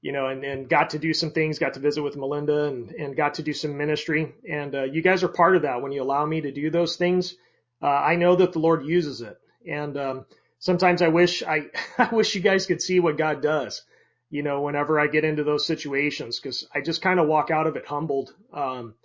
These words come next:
at how God uses some of those things in people's lives. And, uh, I just thank you for your prayers, and thank you for you guys, you know, supporting me so that I can do those things, 'cause it, it really was, it was life-changing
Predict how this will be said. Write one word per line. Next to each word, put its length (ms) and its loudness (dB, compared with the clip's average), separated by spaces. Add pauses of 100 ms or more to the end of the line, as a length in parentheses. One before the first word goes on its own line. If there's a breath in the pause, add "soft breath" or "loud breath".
(420)
at 100 -2
how 160 2
God 300 0
uses 360 -4
some 200 -6
of 60 -10
those 260 -6
things 360 -12
in 140 -10
people's 340 -6
lives. 600 -6
And, 260 -10
uh, 200 -10 (120)
I 100 -8
just 140 -8
thank 200 -4
you 40 -10
for 100 -6
your 120 -4
prayers, 440 0
and 80 -8
thank 200 -6
you 60 -12
for 120 -6
you 100 -6
guys, 360 -4 (400 soft breath)
you 100 -4
know, 100 -2
supporting 420 0
me 120 -2
so 160 -6
that 100 -4
I 80 -4
can 140 -10
do 160 -2
those 260 -4
things, 280 -10
'cause 140 -8
it, 220 -8
it 40 -4
really 240 0
was, 280 0
it 100 -6
was 160 -10
life-changing 640 -10